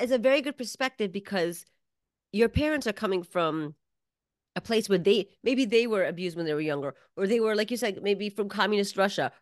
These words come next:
or grew up where it was not okay to be who they were, you know, and they were just closed off and cramped up and not allowed to express themselves and be who they are. And then at, at, there comes a certain point in, in their life where they just exploded,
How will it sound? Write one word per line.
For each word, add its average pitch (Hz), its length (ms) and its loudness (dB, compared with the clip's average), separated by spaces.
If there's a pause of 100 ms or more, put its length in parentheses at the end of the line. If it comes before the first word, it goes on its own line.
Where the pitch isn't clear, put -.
or 175 80 -2
grew 202 260 2
up 220 100 -4
where 208 160 2
it 202 40 2
was 196 220 2
not 185 200 4
okay 202 320 0
to 202 140 -8
be 170 240 -2
who 170 200 -2
they 156 160 4
were, 107 300 -4
you 160 180 -4
know, 156 200 0
and 170 140 -4
they 175 60 -2
were 180 120 0
just - 400 -10 (800)
closed 240 480 0
off 220 220 0
and 175 140 -2
cramped 202 380 -4
up 185 160 0
and 196 100 -2
not 185 180 0
allowed 175 260 -2
to 214 100 -2
express 190 420 -6
themselves 185 320 -6
and 180 100 -6
be 170 80 -10
who 175 140 -8
they 156 140 -6
are. 175 340 0 (280)
And 202 120 -2
then 214 220 -2 (240)
at, 220 200 -2
at, 160 360 -12
there 226 120 -2
comes 262 280 -6
a - 20 -12
certain 196 240 -6
point 202 200 -4
in, 202 140 -4 (300)
in 196 120 -2
their 185 140 2
life 208 240 0
where 180 100 0
they 175 120 -2
just 170 160 -8
exploded, 185 640 -2